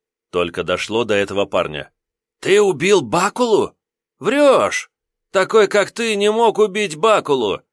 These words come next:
Бакула, по слухам, не ниже четвертого шага, или вообще мастер десятой ступени!»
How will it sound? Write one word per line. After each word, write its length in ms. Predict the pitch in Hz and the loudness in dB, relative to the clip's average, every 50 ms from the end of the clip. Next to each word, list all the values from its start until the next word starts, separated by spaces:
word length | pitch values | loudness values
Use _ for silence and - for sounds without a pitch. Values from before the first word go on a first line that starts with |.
| _ _ _ _ _ _ | _ _ _ _ _ _
Бакула, 540 | 95 107 156 185 180 - - 180 180 175 - | -6 -2 0 0 0 0 0 2 2 2 2
по 160 | 180 175 151 | 2 -2 -2
слухам, 560 | - 196 202 165 143 180 175 175 147 147 _ _ _ | 0 0 0 0 2 0 0 0 -2 -6 _ _ _
не 200 | 139 170 202 208 | -4 -2 -2 0
ниже 260 | 214 208 190 165 190 | 2 2 2 2 0
четвертого 580 | 185 190 190 190 196 208 196 160 190 190 196 185 | 0 0 -2 0 2 0 0 0 0 0 0 0
шага, 480 | - - 220 208 180 123 98 - - _ _ _ _ _ _ _ _ | 0 0 0 0 0 0 -4 -4 -4 _ _ _ _ _ _ _ _
или 320 | 160 160 170 180 180 190 | -4 0 2 4 4 4
вообще 480 | 190 202 208 196 - - - 220 220 208 | 4 4 2 2 0 -4 -2 0 0 0
мастер 480 | 175 175 180 180 160 151 - 175 151 135 | 2 0 0 0 0 0 -2 -4 -4 -2
десятой 480 | 131 151 143 - 175 160 - 156 143 | -4 -6 -2 0 -2 0 0 -2 -4
ступени!» 680 | - - 175 156 - 170 160 147 120 104 90 78 - | -2 -4 -6 -4 -2 -2 -2 -2 -2 -4 -6 -6 -8